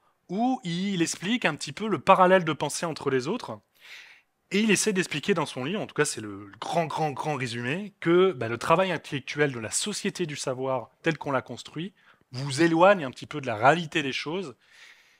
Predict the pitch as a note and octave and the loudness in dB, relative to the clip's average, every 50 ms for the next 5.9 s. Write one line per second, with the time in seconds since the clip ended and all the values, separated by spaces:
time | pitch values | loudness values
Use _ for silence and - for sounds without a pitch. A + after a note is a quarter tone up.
0 | _ _ - D3 C3+ C3 D3+ D#3+ F3 G3 - F3 C#3+ - - C3+ - F3 D#3+ D3+ | _ _ -4 -4 -2 0 0 0 0 2 2 2 2 2 -2 2 4 4 4 4
1 | C#3 - D3 B2 C3+ A#2 - G2+ _ _ _ _ _ _ _ _ _ _ - C#3+ | 0 -4 -8 -8 -8 -8 -8 -14 _ _ _ _ _ _ _ _ _ _ -6 0
2 | F#3+ A#3 A3+ - - - F3+ D3+ C#3 C#3+ - - - F#3 E3 E3+ D#3+ - - D3+ | 2 2 2 2 -2 -4 -4 -2 -2 -2 -2 0 -2 0 0 0 -2 -2 -4 -6
3 | D3+ C#3+ C#3+ D3+ C#3 B2 - C3 A#2 - C3+ A#2+ A#2 A#2 A2 - - - A3 G3+ | -4 -6 -6 -8 -8 -10 -12 -14 -10 -8 -8 -8 -8 -10 -10 -8 -8 -8 -8 -2
4 | - G#3+ G3 E3 D3 D3 D3 C#3 - E3 D#3 D3+ C#3+ A#2+ A#2 A2 - B2+ A2 A2 | 0 2 2 2 6 4 4 4 6 2 4 4 4 2 2 -4 -10 -12 -12 -10
5 | - - - - G3 - G#3 E3+ - - - D3+ B2+ A#2+ C3 F3+ G3+ E3+ | -10 -10 -8 -8 0 2 2 2 2 0 -2 0 2 2 0 0 0 -4